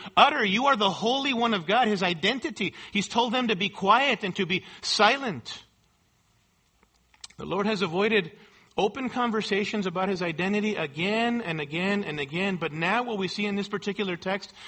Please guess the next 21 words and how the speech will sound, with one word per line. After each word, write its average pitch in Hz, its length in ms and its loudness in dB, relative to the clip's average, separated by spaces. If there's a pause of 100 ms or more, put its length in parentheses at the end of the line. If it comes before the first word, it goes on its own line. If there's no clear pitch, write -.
(120)
is 160 100 -6
that 170 180 -2
things 202 360 -2 (120)
take 175 340 -4
a 160 240 -4 (320)
turn, 139 340 -6
don't 110 220 -8
they? 95 200 -16 (1400)
Now 165 260 0
Jesus 208 560 -2
wants 190 200 -2
to 175 60 -4
speak - 320 -6
openly 240 680 -2
and 160 200 -6
pointedly 208 540 -2
about 170 320 0
his 190 140 -2
identity 175 480 -4
to 185 300 -6
his, 185 440 -4